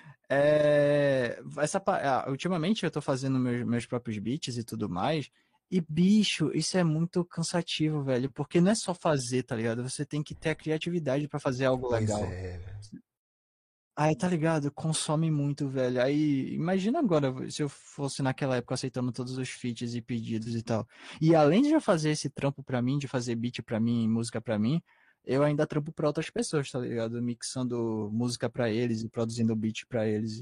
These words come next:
Speaker 1: E até letra, às vezes, quando rola. Aí já é mais sobrecarga, tá ligado? Aí, ultimamente, eu, eu corto os feat, não aceito mais.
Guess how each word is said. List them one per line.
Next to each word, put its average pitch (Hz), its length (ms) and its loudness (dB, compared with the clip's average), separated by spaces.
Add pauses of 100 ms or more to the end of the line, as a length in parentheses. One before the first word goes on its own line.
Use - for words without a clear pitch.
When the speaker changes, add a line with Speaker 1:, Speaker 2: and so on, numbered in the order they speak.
Speaker 1:
E 156 120 -2
até 160 200 0
letra, 135 320 0
às 120 80 0
vezes, 117 260 -4
quando 113 200 -4
rola. 107 260 -2 (580)
Aí 123 180 4
já 147 160 6
é 147 40 6
mais 139 260 6
sobrecarga, 156 680 2
tá 127 100 -4
ligado? 113 420 -4
Aí, 127 180 0
ultimamente, 147 640 0
eu, 135 520 0
eu - 140 -2
corto 127 340 -4
os 127 80 -6
feat, - 360 -6 (140)
não 120 160 0
aceito 120 400 -4
mais. 113 320 -4